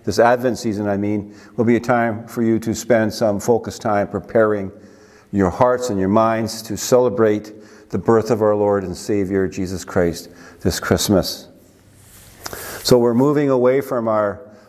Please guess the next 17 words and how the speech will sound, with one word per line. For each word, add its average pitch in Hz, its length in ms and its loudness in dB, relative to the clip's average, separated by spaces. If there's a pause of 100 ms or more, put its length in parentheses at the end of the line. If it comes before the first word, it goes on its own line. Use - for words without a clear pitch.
uh, 92 400 0
for 107 260 -2
the 101 140 -4
next 110 340 -2
four 120 260 0
weeks 143 360 -2
at 104 100 -2
least, 127 500 -2 (540)
into 110 220 0
the 104 80 0
new 120 240 4
year. 131 920 0
We're 107 100 -6
moving 113 300 0
away 107 220 2
from 101 300 -2
our 95 380 -2